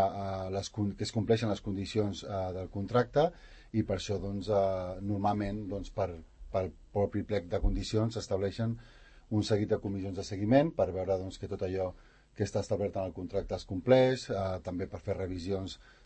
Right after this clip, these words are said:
de les activitats que s'ofereixen, de l'estat del manteniment, entre altres la neteja, de si es compleixen les inversions o no, de ref-, bueno,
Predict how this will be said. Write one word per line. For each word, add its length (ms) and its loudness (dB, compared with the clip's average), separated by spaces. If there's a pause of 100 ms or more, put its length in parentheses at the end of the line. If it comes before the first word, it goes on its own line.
(100)
de 80 2
les 160 2
activitats 480 -2
que 80 -10
s'ofereixen, 800 4
de 160 2
l'estat 320 -2
del 160 -4
manteniment, 640 2 (180)
entre 240 -8
altres 320 -4
la 80 -8
neteja, 540 4 (580)
de 160 2
si 80 -6
es 80 -8
compleixen 380 -2
les 100 -6
inversions 480 -4
o 40 0
no, 280 4
de 160 6
ref-, 240 -4
bueno, 380 -6